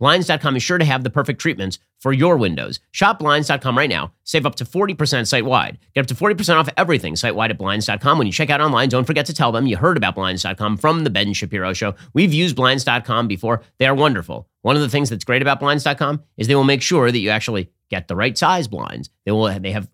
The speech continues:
experts that you can consult to determine whether you're getting the pair of blinds that is going to fit what you need. They also have the roller shades, and they have all of the, basically all of the window coverings you need. Blinds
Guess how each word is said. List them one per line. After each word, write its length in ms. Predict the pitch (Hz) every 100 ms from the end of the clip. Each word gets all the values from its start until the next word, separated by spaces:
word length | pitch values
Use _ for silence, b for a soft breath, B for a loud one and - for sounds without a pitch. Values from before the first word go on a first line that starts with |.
| -
experts 360 | 143 - 82 -
that 80 |
you 80 | 82
can 120 | 98 127
consult 340 | 135 175 104
to 60 | 95
determine 360 | 92 123 107 b b
whether 440 | 101 131 113 113 _
you're 140 | - 127
getting 320 | 120 117 135 -
the 240 | 101 98 - -
pair 140 | 123
of 80 | 127
blinds 320 | 107 107 147
that 80 | 107
is 80 | 92
going 220 | 110 110
to 140 | 107 98 _
fit 280 | _ 165 -
what 140 | 120 -
you 80 |
need. 300 | 151 139 71 - -
They 60 |
also 160 | 90 104
have 60 |
the 80 | 95
roller 320 | 127 165 165
shades, 460 | 151 147 131 131 120
and 60 | 107
they 100 | 95
have 200 | 95 90
all 180 | 92
of 80 | 87
the, 160 | 82 76 _ _ _ _ _ 151
basically 340 | 202 160 165
all 260 | - 185 214
of 80 | 156
the 60 |
window 220 | 143 143
coverings 280 | 120 113 104
you 80 | 98
need. 200 | 67 - -
Blinds 380 | 120 131 127